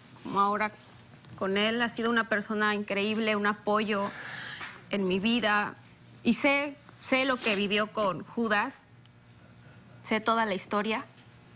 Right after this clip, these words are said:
Y realmente a mí no me importa. A mí no me importa que haya tenido relaciones con otro hombre, porque, bueno, como le digo, él me ha demostrado mucho amor. Me siento una mujer plena.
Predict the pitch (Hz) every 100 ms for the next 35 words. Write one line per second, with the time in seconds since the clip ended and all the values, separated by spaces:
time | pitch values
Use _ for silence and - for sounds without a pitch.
0 | - 208 240 247 262 254 247 240 247 202
1 | 202 233 233 175 - - - - - -
2 | 233 240 226 214 214 226 208 190 220 208
3 | 190 202 208 190 175 - - - - -
4 | - - 190 202 226 208 208 202 - -
5 | 196 202 208 202 202 208 196 240 - -
6 | - - 196 185 196 180 - - - -
7 | - - - 196 185 185 190 190 190 202
8 | 202 214 220 214 190 196 - 196 208 214
9 | 233 254 - 214 202 202 262 - - -
10 | - - - - - - - 220 208 233
11 | 220 233 240 226 - 226 208 254 240 240
12 | 233 208